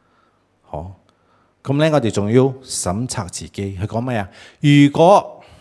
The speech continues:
你們愛我嘅話呢，就會遵行我的命令。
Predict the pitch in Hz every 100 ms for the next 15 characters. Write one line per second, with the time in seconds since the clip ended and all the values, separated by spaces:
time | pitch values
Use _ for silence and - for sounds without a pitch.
0 | - - 127 139 123 107 101 101 101 98
1 | 92 101 117 123 - _ _ _ _ _
2 | _ _ _ - 90 90 87 98 110 107
3 | 110 _ - - 147 143 127 - 160 -
4 | _ _ _ - 82 82 98 - 71 69
5 | 67